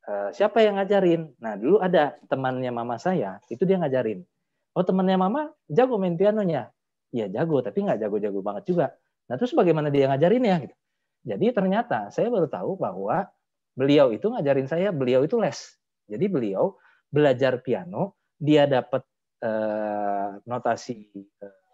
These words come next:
pertama, kemudian diajarin ke saya. Besoknya dia les lagi, apa yang dia dapat, eh, dia ajarin ke saya. Gitu. Jadi untuk bisa memulai sebuah usaha, nggak harus yang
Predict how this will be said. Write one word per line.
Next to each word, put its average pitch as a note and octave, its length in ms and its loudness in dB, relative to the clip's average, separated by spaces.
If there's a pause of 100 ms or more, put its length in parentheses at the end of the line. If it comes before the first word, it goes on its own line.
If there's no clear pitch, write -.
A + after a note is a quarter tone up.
(340)
pertama, - 380 -20 (420)
kemudian - 480 -20
diajarin F#3 400 -6
ke F3 80 -8
saya. F#3+ 240 -4 (880)
Besoknya D3 400 0
dia A3+ 160 8
les D3+ 160 4
lagi, C#3+ 240 -2
apa F#3+ 240 2
yang D3+ 240 8
dia B2 160 2
dapat, A2 320 -2 (880)
eh, G#2 240 -10
dia C#3+ 160 2
ajarin G3+ 280 2
ke G#3+ 40 -4
saya. A3 240 -2
Gitu. - 240 -18 (160)
Jadi G4 200 -10 (1400)
untuk D#3 400 -6
bisa C#3+ 480 -2
memulai C3 480 2
sebuah A#2+ 240 0
usaha, E3+ 480 2 (320)
nggak A#2+ 240 -4
harus A2+ 480 -2
yang F#2 480 -6